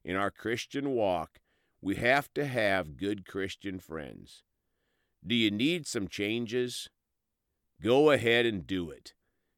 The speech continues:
God is merciful, and He will help you. Let's pray. Father, we're so thankful for the good Christian friends we do have. For those out there,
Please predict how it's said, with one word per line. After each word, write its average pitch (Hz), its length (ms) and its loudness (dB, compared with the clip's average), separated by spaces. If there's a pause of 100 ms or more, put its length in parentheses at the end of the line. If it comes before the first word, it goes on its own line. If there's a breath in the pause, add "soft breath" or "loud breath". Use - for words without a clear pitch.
(100)
God 117 440 4
is 110 160 -2
merciful, 90 840 -2 (280)
and 78 160 -8
He 87 180 -4
will 95 200 -2
help 82 360 -6
you. 50 260 -16 (560)
Let's 82 240 -6
pray. 69 520 -12 (280)
Father, 117 580 0 (500)
we're 117 160 2
so 104 220 -4
thankful 76 680 -12 (340)
for - 60 -20
the 80 120 -8
good 90 280 -4
Christian 101 360 -6
friends 95 360 -6
we 85 180 -8
do 76 260 -8
have. 71 220 -12 (460)
For 92 100 -4
those 113 320 2
out 123 340 2
there, 110 340 -2